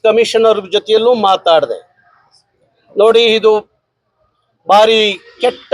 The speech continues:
ಬೆಳವಣಿಗೆ, ಇದಾದ್ರೆ ಭಾರಿ ಕಷ್ಟ ಆಗತ್ತೆ.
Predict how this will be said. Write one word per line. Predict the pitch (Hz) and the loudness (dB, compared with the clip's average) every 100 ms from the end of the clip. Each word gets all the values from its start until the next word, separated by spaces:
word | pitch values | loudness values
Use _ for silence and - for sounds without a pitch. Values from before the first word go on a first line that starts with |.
| 247 | 0
ಬೆಳವಣಿಗೆ, | 233 233 233 226 214 226 | 2 2 2 2 0 -2
ಇದಾದ್ರೆ | 220 190 233 233 233 202 131 - _ _ _ _ _ _ _ - | 0 2 2 2 2 0 -2 -8 _ _ _ _ _ _ _ 0
ಭಾರಿ | 196 233 240 233 | 2 2 0 -2
ಕಷ್ಟ | 214 - 247 | -4 -2 -2
ಆಗತ್ತೆ. | 233 233 - 240 | 0 -2 -2 0